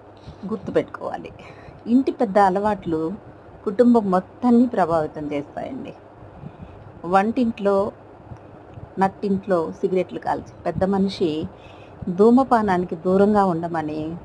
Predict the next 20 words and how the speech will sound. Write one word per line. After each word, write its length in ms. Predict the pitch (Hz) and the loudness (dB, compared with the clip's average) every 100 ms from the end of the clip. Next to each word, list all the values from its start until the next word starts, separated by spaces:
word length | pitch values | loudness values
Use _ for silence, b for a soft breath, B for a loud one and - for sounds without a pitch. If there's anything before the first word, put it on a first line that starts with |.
| - | -2
తన 120 | 180 | -2
పిల్లలకు 440 | 185 180 185 202 202 | -2 0 0 0 -2
చెప్పగలుగుతాడా? 680 | 196 196 208 208 220 226 302 - - - - - - - - - - - - | -4 -2 -2 -2 0 0 -2 -6 -14 -20 -20 -20 -20 -20 -20 -20 -20 -12 -8
అస్సలు 340 | 190 - 240 254 | -4 2 2 2
చెప్పలేడు. 600 | 196 - - - - - B B B B 190 | -8 -8 -10 -10 -16 -18 B B B B 0
రోజు 540 | 190 220 247 269 262 | 4 6 6 6 4
తాగి 520 | 247 208 202 208 226 | 2 2 4 4 2
తూగుతూ 520 | 233 - 214 208 202 220 | 0 0 -2 -2 -2 0
ఇంటికొచ్చే 580 | 190 180 185 160 175 - - | 0 -2 -4 -4 -6 -4 -2
తండ్రి 560 | 185 196 202 185 156 170 - B B B - - | 2 2 2 0 -2 -6 -12 B B B -16 -2
మద్యం 480 | 190 196 190 269 247 | 2 2 4 6 8
జోలికి 320 | 226 214 202 | 6 4 0
వెళ్ళొద్దని 800 | 190 185 190 175 202 175 165 175 - - - - | 2 2 2 2 2 2 0 -4 -6 -16 -20 -10
కుటుంబ 340 | 233 196 220 214 | -2 0 2 2
సభ్యులకు 500 | 208 196 196 208 214 | 0 0 0 0 0
చెప్పగలుగుతాడా? 720 | 208 233 240 247 254 269 370 - - - - - | 0 2 4 2 0 0 -2 -6 -20 -20 -12 -10
అస్సలు 540 | 190 - 285 196 147 - - 202 | -10 0 4 4 0 -4 -4 -2
గట్టిగా 260 | 196 208 214 | 0 0 -2
చెప్పనే 320 | 190 - 185 196 | -4 -2 0 -2
చెప్పలేడు. 500 | 190 - 139 135 | -4 -8 -6 -8